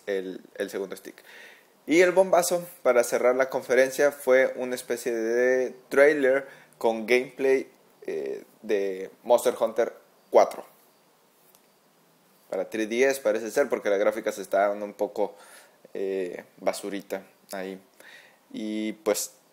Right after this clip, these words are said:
básicamente eso fue todo lo que hizo Nintendo. No dio nada más,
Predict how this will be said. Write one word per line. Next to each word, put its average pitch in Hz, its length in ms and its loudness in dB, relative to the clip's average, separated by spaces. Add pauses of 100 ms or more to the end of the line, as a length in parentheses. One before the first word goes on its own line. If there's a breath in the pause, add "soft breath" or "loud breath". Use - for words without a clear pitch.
(260)
básicamente 113 500 0
eso 110 160 -8
fue - 160 -6
todo 101 220 0
lo 98 120 -2
que 98 120 -10
hizo 98 160 -12
Nintendo. - 580 -12 (140)
No 104 260 0
dio 104 460 2 (120)
nada 107 540 2
más, 107 560 -4